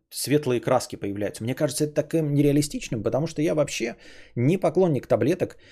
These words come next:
ни в каком виде. Э, потому что они не работают. Мне все время кажется, что это какой-то плацебо. Я ни в коем случае там не активваксер или что-то в этом роде. Э, просто я, э, за всю свою жизнь пользовался только парацетамолом.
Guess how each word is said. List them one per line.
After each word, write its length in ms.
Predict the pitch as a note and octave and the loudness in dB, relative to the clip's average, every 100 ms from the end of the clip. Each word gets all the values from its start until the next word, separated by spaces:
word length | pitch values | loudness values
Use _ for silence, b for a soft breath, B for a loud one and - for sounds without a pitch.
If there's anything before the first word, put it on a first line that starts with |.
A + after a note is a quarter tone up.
| B B | B B
ни 140 | A#2+ | -2
в 40 | C3 | 2
каком 280 | C#3 D#3+ C3+ | 2 2 2
виде. 380 | B2 G#2+ - - b b b b - | 0 -2 -6 -10 b b b b -6
Э, 580 | C3 A#2+ B2 B2 B2+ C3+ C3+ | -2 0 2 2 0 -4 0
потому 220 | C#3+ G3 | 2 2
что 140 | - F#3 | 2 2
они 140 | G3 | 4
не 160 | F3 F3 | 4 4
работают. 680 | E3+ D3 F#3+ F3+ A#2+ G2+ C3+ | 4 6 8 8 6 0 0
Мне 100 | D#3+ | 2
все 140 | - | 2
время 180 | F#3 D#3 | 2 4
кажется, 340 | G3+ F3 D3 | 2 2 -2
что 140 | D3 E3+ | -2 0
это 80 | D#3+ | 0
какой-то 320 | D3 E3+ D3 | 2 2 2
плацебо. 520 | A#2+ C#3+ - C#3 G#2+ | 0 0 2 2 4
Я 140 | G#2 E3+ | 2 2
ни 80 | D#3 | 2
в 60 | |
коем 160 | - D#3+ | 0 0
случае 300 | E3 D#3+ - | 2 0 0
там 120 | A2+ | 0
не 80 | A2 | 0
активваксер 580 | G#2+ - G#2 C3 - G2+ | -2 -4 2 2 2 0
или 140 | G2+ G2 | 0 0
что-то 260 | A2 - | -2 -2
в 20 | G2+ | -2
этом 180 | G#2+ | 2
роде. 280 | C3+ E3+ G#2 B B B B B - | 2 2 -2 B B B B B -4
Э, 320 | B2+ C3 C3 | 2 4 4
просто 600 | B2 D3+ F#3 F3 E3+ D3+ - _ _ | 4 4 4 6 8 8 4 _ _
я, 460 | C3+ D#3+ G3 F3+ E3 | 4 6 8 6 4
э, 200 | D3+ D#3 | 4 4
за 100 | C#3 | 4
всю 120 | D#3 F#3 | 2 4
свою 160 | F3 | 4
жизнь 220 | G3+ A3 D3 | 4 2 2
пользовался 420 | G#3 F3+ C#3 B2 | 2 4 4 2
только 220 | F#3 D3 | 2 2
парацетамолом. 720 | C3 C3 - C#3 C3 G2+ - | 2 2 2 4 4 2 -4